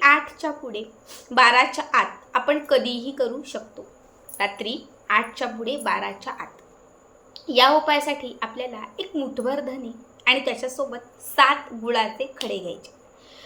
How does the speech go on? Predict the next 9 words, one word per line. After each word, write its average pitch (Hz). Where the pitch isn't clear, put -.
आता 262
सात 302
गुळाचे 320
खडे 302
म्हणजे 294
मोठे 277
का, 262
तर 262
नाही, 233